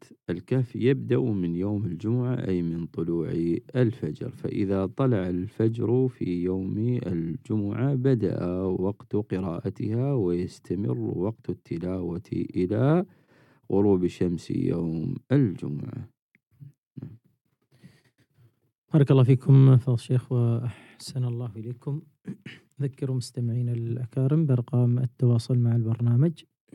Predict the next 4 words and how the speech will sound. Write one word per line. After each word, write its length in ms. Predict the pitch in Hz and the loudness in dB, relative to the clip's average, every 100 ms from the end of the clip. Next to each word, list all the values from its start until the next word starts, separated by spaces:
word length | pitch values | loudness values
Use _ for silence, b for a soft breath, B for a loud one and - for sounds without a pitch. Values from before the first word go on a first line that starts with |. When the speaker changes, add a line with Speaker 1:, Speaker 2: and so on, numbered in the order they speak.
| - - 151 104 _ _ _ _ B B B B _ | -20 -14 -14 -14 _ _ _ _ B B B B _
Speaker 2:
من 140 | 143 135 | 4 6
داخل 300 | 131 127 123 | 6 4 0
الدولة. 340 | 127 135 151 | 4 6 6
يمكنكم 800 | 156 - 139 127 139 143 147 143 | 6 4 2 4 6 8 6 4